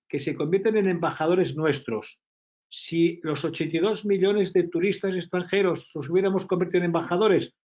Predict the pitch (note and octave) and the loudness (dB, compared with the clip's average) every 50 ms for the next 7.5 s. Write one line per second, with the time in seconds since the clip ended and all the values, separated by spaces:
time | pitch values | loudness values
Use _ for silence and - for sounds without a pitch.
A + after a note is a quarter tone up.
0 | _ _ D#3+ D3+ - - D#3+ D#3+ D#3 C#3+ - E3+ E3+ G3 A3 G#3 - G3+ G3+ G#3 | _ _ -6 -6 -4 -2 -2 -2 -2 -2 -2 -2 0 0 0 -2 -2 -2 -2 0
1 | G#3 G#3 F#3+ - - F3 F3 F3+ F3+ F3 G3 A3 A#3 A#3 - A3+ - - - F#3+ | 0 0 -2 0 2 2 4 4 2 4 2 2 2 2 0 -2 -2 -2 -2 0
2 | F#3+ G3 F#3+ F3+ F#3 F3 E3 G#3 G3 F3+ - - _ _ _ _ _ E3 D#3+ F3+ | 2 2 2 2 2 2 2 2 2 2 0 -4 _ _ _ _ _ -6 -2 2
3 | G#3+ G#3+ G#3+ G#3+ G#3+ A3 A3+ A3 G#3 F3+ - F3+ E3 E3 - G#3+ G#3+ G#3+ - F#3 | 2 2 2 2 2 2 4 4 2 2 2 0 -2 0 0 0 0 2 0 -2
4 | E3 - E3+ E3+ F#3 F#3+ F#3+ F#3+ F#3 F#3 - C#3+ C3 - E3 D#3+ D#3 D3 C#3 C3+ | 2 4 6 6 6 4 4 0 -2 -2 -2 -4 -2 0 0 0 2 2 2 2
5 | A#2+ A#2+ A2+ A2+ - - _ _ _ _ _ _ - F3+ F3 E3+ F#3+ F3+ E3+ D#3+ | 4 2 2 0 -2 -8 _ _ _ _ _ _ -6 -4 -2 0 0 0 0 -2
6 | - - F3 E3 E3 - D#3 C#3+ C#3 D3 C#3+ - G3 F3+ - - E3 - - C3+ | 0 2 2 2 2 0 0 0 0 -2 -2 -4 -6 -4 -2 -2 -2 -2 -2 -6
7 | C3+ - - G3+ G3+ G3+ G3+ G#3+ G#3 | -6 0 4 6 6 6 4 2 0